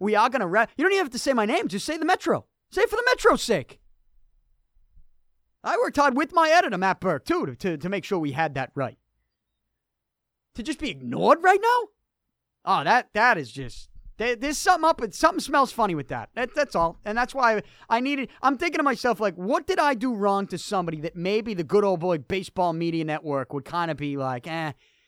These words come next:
Picard reported that. Fuck him. This is really the only thing I can think of, the Richard Justice situation where I did call him out for just,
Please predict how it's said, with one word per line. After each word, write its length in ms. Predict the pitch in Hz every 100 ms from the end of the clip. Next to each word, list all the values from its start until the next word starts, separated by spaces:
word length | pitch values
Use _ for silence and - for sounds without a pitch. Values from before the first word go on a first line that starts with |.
| _ _ _ _ _ _ -
Picard 760 | 190 - 208 220 196 143 117 - _ _ _ _ _ _ _ _ _
reported 540 | 156 - 170 147 131
that. 280 | 123 113 117
Fuck 300 | - 202 -
him. 300 | 165 117 90 - - - - - _ _ - - - - _ _ _ _ _ _ _ _ _ _ _ _ _ -
This 180 | 294
is 100 | 415
really 220 | 339 466 392
the 160 | 285
only 180 | 302 285
thing 180 | 247 254
I 80 | 220
can 140 | 202
think 240 | 165 320
of, 140 | 139 113
the 100 | 160
Richard 300 | 214 - 175
Justice 400 | 170 226 208 -
situation 480 | 175 - 151 139 151
where 80 |
I 60 | 160
did 260 | 143 226 -
call 240 | 208 185
him 80 | 165
out 260 | 185 139 - _ _ _ -
for 260 | - 190 160
just, 580 | 165 220 135 - -